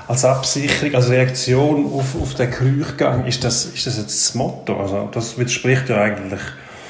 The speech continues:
der Clubpolitik vom F C Basel. Vielleicht hat man beim F C Basel gelernt und gesagt, „Ja gut, das funktioniert nicht, also machen wir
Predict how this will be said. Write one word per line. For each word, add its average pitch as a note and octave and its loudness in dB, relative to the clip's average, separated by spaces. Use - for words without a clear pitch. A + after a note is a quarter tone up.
der - -20
Clubpolitik B2 0
vom A#2+ -4
F A#2 0
C - -6
Basel. B2+ 2
Vielleicht C3 0
hat C3 4
man A2+ 0
beim A#2 2
F A2+ -2
C - -4
Basel A2 2
gelernt - 2
und G#2+ -4
gesagt, G2+ 0
„Ja G#2 -2
gut, A#2 -2
das A#2 0
funktioniert G#2+ -4
nicht, C#3 0
also A2+ 0
machen G2+ -2
wir G2+ -4